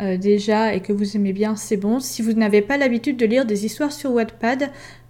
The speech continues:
peut-être que ce livre ne vous plaira pas. Je, je, je sais pas, je préfère pas, euh, voilà. Mais voilà, il faut savoir que, euh, l'histoire est vraiment très sympa. On a vraiment, on a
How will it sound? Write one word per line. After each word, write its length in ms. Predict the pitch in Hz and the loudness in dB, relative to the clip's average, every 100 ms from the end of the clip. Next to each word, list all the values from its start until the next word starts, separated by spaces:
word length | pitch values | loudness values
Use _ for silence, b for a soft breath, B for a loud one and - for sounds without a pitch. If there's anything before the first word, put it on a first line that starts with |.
| - - | -16 -2
peut-être 500 | 262 254 320 330 - | -2 2 4 4 2
que 100 | 254 | -2
ce 160 | - | 0
livre 240 | 269 294 285 | 2 2 2
ne 80 | 240 | 2
vous 120 | 226 | 0
plaira 340 | 277 262 240 | 0 0 0
pas. 300 | 233 - - - - - - - | -2 -6 -8 -20 -20 -20 -20 -4
Je, 420 | 233 208 214 208 202 | 0 4 6 8 6
je, 280 | 208 196 | 6 4
je 100 | 196 | 4
sais 140 | 285 285 | 2 2
pas, 180 | 160 185 | 0 -2
je 140 | 185 | -4
préfère 380 | 202 202 214 208 | -4 0 -2 -2
pas, 360 | - 226 220 | -2 0 0
euh, 220 | 208 180 - - | 0 -2 -4 -8
voilà. 260 | 196 208 330 B B B B | -4 -2 -2 B B B B
Mais 80 | 247 | 4
voilà, 180 | 233 196 | 6 6
il 80 | 208 | 4
faut 140 | 262 | 2
savoir 580 | 254 240 240 285 285 - | 6 6 6 2 0 -6
que, 420 | - 262 277 285 - | 0 2 2 0 -2
euh, 400 | 202 190 185 185 208 202 220 | -2 0 0 -2 -4 -2 4
l'histoire 440 | 226 285 - 320 | 4 4 0 -2
est 60 | 240 | 0
vraiment 300 | 214 226 254 | 2 2 0
très 240 | - 285 | -2 -4
sympa. 420 | 277 247 226 190 - | 0 0 2 -2 2
On 200 | 226 233 | 6 8
a 140 | 247 | 6
vraiment, 520 | 247 233 233 240 262 254 | 4 2 4 4 2 2
on 160 | 214 | 0
a 80 | 202 | 0